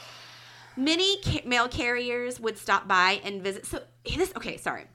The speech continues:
Let me back up. This is one of those instances where you see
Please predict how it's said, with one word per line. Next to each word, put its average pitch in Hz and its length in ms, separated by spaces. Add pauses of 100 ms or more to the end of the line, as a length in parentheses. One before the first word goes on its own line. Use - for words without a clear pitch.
(140)
Let 202 40
me 190 100
back - 180
up. - 120 (480)
This 294 180
is 494 120
one 302 140
of 269 60
those 226 180
instances 214 720 (220)
where 190 380
you 208 200
see 262 640